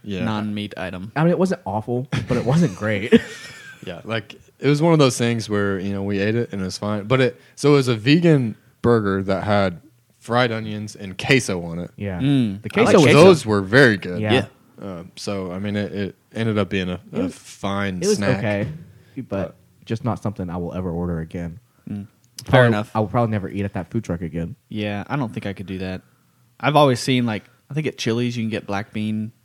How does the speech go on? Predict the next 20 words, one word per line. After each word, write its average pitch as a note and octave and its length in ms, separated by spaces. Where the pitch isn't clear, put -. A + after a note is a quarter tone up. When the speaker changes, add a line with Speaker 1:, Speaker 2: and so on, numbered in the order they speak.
Speaker 2:
uh, - 360
Speaker 3:
Yeah. E2 260
Speaker 1:
Yeah. F#2+ 140
Speaker 2:
burger A2 300
Speaker 1:
That's, A#2 180
Speaker 2:
patties. B2 300
Speaker 1:
that's D#3 240
the A#2 100
Speaker 2:
Never A#2 280
even G2 100
Speaker 1:
typical G2 100
Speaker 2:
tried F2+ 120
it. - 40
Speaker 3:
Yeah. F#2 280
Speaker 1:
Impossible G2 540
Burger F#2 460
Speaker 3:
Yeah. F#2+ 80
Speaker 1:
is - 260
Speaker 3:
It's C4+ 180
not C#4+ 320